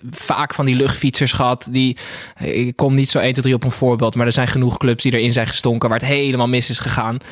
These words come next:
En nu, eh, het begin is in ieder geval uitstekend.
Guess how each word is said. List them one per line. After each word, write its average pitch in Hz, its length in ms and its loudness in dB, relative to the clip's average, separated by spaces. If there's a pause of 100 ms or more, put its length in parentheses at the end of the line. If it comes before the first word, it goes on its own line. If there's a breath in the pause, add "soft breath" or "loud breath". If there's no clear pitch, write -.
(220 loud breath)
En 120 280 0
nu, 131 440 2 (200)
eh, 113 360 0
het 139 200 -6
begin 160 300 0
is 131 100 -2
in 139 60 2
ieder 135 160 0
geval 131 160 0
uitstekend. - 800 -4